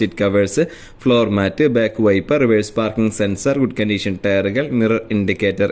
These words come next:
എന്നിവയെല്ലാം ഉൾപ്പെട്ടിട്ടുണ്ട്. എല്ലാ പേപ്പേഴ്സും ക്ലിയർ ആണ്. വേറെ മേജർ ആക്സിഡന്റോ റീപ്ലേസ്മെന്റോ കംപ്ലൈന്റോ ഒന്നും തന്നെ ഇല്ല. ഗുഡ് കണ്ടീഷൻ വണ്ടിയാണ്. ഇതിന് ഇവർ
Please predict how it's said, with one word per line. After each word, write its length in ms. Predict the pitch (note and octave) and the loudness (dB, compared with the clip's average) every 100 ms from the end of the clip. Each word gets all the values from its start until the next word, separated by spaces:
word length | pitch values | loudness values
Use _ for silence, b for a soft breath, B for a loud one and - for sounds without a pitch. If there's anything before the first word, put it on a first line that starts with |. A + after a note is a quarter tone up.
| G#2 | 0
എന്നിവയെല്ലാം 440 | G2+ G2 G#2 A#2+ A#2 | 0 0 0 0 -2
ഉൾപ്പെട്ടിട്ടുണ്ട്. 500 | - F#2 F2 F2 F2 - B B B B B | -2 -2 -2 -2 -4 -6 B B B B B
എല്ലാ 140 | C3 C#3 C#3 | 0 0 0
പേപ്പേഴ്സും 460 | C#3 C#3+ C#3+ D3 C#3+ | 0 0 -2 -2 0
ക്ലിയർ 200 | C3+ B2+ | 2 2
ആണ്. 120 | B2+ B2+ | 0 0
വേറെ 160 | B2 B2 | 0 2
മേജർ 240 | A#2+ A2+ A#2+ | 0 2 0
ആക്സിഡന്റോ 400 | A2+ - A#2 A#2 A#2 | 0 -2 0 2 2
റീപ്ലേസ്മെന്റോ 580 | A2 A2+ G#2+ G#2+ G2+ G#2 G#2 | 2 2 0 0 0 0 -2
കംപ്ലൈന്റോ 380 | G2+ G#2 G2+ A2 | 0 0 0 0
ഒന്നും 140 | G2+ G2 | 0 0
തന്നെ 120 | G2 F#2+ | 0 0
ഇല്ല. 100 | A#2+ | 0
ഗുഡ് 140 | C3 G2 | -2 -2
കണ്ടീഷൻ 320 | G2 F#2+ - F#2+ | -2 -2 -2 -2
വണ്ടിയാണ്. 360 | F#2+ G2 A2 F#3 B B B - | 0 0 0 -4 B B B 0
ഇതിന് 160 | C3 | 2
ഇവർ 120 | C3+ | 4